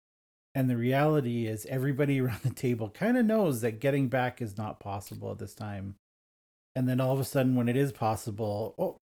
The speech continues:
maybe I'm not so excited to just <laughs> run back to huge groups of, of no social distance, no masks, no anything.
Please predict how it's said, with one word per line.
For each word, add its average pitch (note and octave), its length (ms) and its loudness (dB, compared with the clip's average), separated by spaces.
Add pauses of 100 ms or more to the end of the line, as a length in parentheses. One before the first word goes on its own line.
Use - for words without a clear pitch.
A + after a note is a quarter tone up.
maybe G#3+ 340 -2
I'm F#3+ 120 -2
not D#3+ 240 -2
so A2+ 180 -2
excited F#2+ 560 -6
to A2 100 -8
just G2 320 -8
<laughs> - 60 -8
run A#2+ 160 0
back G#2+ 320 -4
to G#2+ 240 -4 (540)
huge C3+ 320 2
groups A#2 360 -4
of, F#2+ 460 -6 (840)
of G#2+ 200 -4
no A2+ 220 0
social A2 340 -4
distance, G2+ 460 -8
no G#2 100 -4
masks, F#2+ 600 -8
no G2+ 180 -6
anything. G2 560 -10